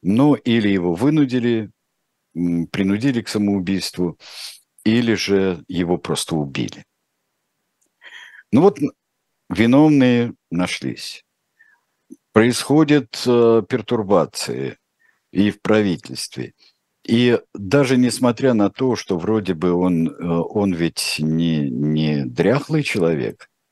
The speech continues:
простите, у нас тут, э, в его время молодой руководитель, э, Леонид Ильич Брежнев в шестидесятых годах, да,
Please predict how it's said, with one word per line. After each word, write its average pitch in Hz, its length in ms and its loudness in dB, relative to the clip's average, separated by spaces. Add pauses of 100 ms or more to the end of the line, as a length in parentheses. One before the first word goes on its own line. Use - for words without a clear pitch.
(520)
простите, 110 560 -2
у 85 60 0
нас 78 240 -2
тут, - 380 -8
э, 69 40 -4
в 67 520 -4
его 80 300 0
время 76 460 -2 (380)
молодой 87 420 2
руководитель, 82 800 -2
э, 76 640 0
Леонид 78 440 -2
Ильич 73 280 -4
Брежнев 131 540 2
в - 40 -12
шестидесятых 76 760 -4
годах, 64 460 -4
да, 117 260 -2